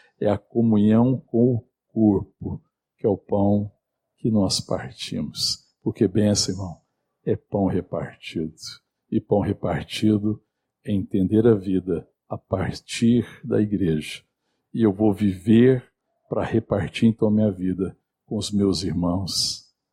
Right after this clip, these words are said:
e as minhas irmãs. E assim Deus será glorificado. E nós mantemos comunhão com os outros. E o sangue de Jesus vai nos purificando de todo pecado. Isso é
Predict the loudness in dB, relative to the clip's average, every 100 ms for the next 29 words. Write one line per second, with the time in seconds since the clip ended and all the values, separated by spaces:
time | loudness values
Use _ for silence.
0 | 0 0 2 0 0 -2 -4 -6 -6 -6
1 | -4 -4 -8 _ _ -4 -2 -2 -2 2
2 | 2 2 0 0 0 -4 -8 _ 0 4
3 | 4 2 -6 -4 -4 -4 -10 -20 _ _
4 | _ -2 2 2 2 2 2 2 2 2
5 | 0 2 2 2 0 -2 -4 -2 -4 -4
6 | -10 -14 _ _ -4 -2 2 2 2 2
7 | 2 2 0 2 0 -2 -6 -6 -4 -6
8 | -6 -4 -2 -2 -6 _ _ _ _ -16
9 | -8 -8 -6 -8 -8 -10 -12 -14 -14 -18
10 | _ _ 0 0 2 -2 -2 -4